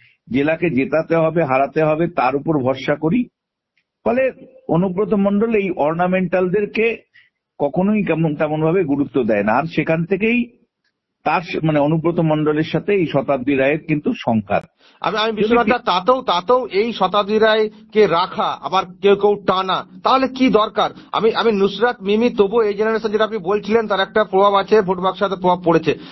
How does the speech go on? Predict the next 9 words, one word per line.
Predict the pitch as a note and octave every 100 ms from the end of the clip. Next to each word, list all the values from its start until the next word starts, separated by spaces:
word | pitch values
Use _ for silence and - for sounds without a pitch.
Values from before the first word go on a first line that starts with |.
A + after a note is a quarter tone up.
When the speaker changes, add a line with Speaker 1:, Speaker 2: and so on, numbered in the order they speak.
| -
Speaker 2:
তিনবারের | - B3 C#4 C#4 C#4
সাংসদ | F#3+ G3 G3 C4
শতাব্দী | F#3 F3 G3 F#3 F#3
রায়, | C3 D3+
আজ | D3+ E3+ -
পর্যন্ত | A3 A#3+ A3+
আমরা | G#3+ G#3+
দেখি | E3+ E3+ F3+
না | D#3